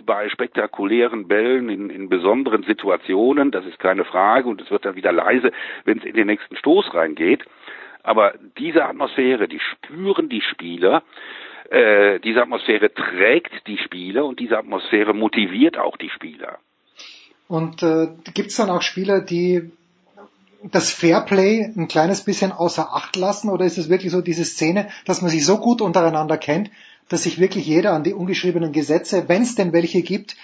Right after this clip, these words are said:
Speaker 2: hält?
Speaker 1: Also es ist so, wenn ein Spieler die, äh, Regeln des Fairplay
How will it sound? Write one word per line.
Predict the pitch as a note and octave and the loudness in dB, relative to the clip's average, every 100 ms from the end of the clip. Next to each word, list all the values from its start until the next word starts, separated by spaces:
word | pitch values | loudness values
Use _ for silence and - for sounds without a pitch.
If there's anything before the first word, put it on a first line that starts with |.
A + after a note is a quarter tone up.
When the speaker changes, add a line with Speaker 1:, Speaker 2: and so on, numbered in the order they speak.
| - | -16
Speaker 2:
hält? | - F#3+ F#3 - - _ _ _ _ _ _ - E3+ - - - - - | 0 0 0 -10 -14 _ _ _ _ _ _ -18 -16 -16 -16 -18 -6 -4
Speaker 1:
Also | - C3+ C#3+ D#3 | 2 2 4 2
es | C3 C3 | 0 -2
ist | C3 - | -4 -2
so, | A#2 D3 D3 A2 | 2 4 2 2
wenn | A#2 | 0
ein | A#2+ G2 G#2 | -2 -4 -4
Spieler | - A#2+ C#3 C3 A#2 A2 G#2+ G2+ G2 G#2+ - | -8 -10 -2 2 4 6 6 6 4 0 -10
die, | A2+ G#2+ G2+ G2 | -12 -10 -2 2
äh, | F#2+ F#2 F2+ - - - - - _ A#2 | 4 2 -2 -12 -20 -20 -20 -20 _ -6
Regeln | G#2+ F2+ G2 A#2+ D#3 D3 C3+ A#2+ | -4 -4 0 2 4 4 2 2
des | A#2 - - - - | 0 -2 -14 -12 -2
Fairplay | A2+ A2 A#2 A2+ A#2+ B2 C3 | 0 0 0 2 4 4 0